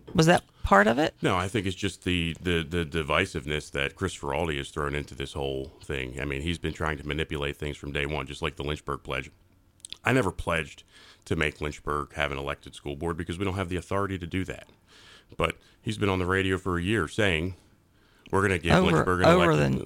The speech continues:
Speaker 2: Lynch-,
Speaker 1: over the
Speaker 2: Lynchburg an
Speaker 1: yeah.
Speaker 2: elected school board." We can't do that. We can't unilaterally do that. It's not possible. And,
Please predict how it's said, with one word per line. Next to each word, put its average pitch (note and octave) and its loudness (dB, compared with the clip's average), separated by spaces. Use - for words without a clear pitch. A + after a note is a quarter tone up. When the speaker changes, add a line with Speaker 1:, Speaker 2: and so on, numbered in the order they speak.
Speaker 2:
Lynch-, - 6
Speaker 1:
over D3+ 4
the C3+ 4
Speaker 2:
Lynchburg B2+ 6
an E2 4
Speaker 1:
yeah. D#2+ 6
Speaker 2:
elected D#2+ 0
school - 0
board." D#2 -2
We G#2 -6
can't B2+ 0
do C3+ 2
that. F2+ 0
We A2+ 4
can't A#2 2
unilaterally F#2+ 2
do D#2 -4
that. C2 -8
It's F2 -6
not F2 0
possible. D#2 -4
And, F2 2